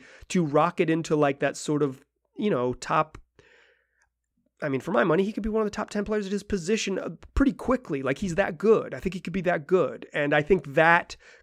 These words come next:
class puts them there. They haven't done it. The argument for them is they haven't done it yet. They haven't,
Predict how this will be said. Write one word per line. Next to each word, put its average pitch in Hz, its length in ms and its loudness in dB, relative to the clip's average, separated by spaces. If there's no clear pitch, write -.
class 156 520 2
puts - 320 0
them 131 280 -4
there. 127 360 -6
They 220 100 6
haven't 277 360 4
done 117 220 -8
it. - 180 -18
The 180 100 6
argument 226 380 4
for 180 140 2
them 160 100 0
is 139 120 0
they 135 60 -4
haven't 120 300 -10
done 120 220 -12
it - 120 -14
yet. - 300 -12
They 143 80 -4
haven't, 156 320 -2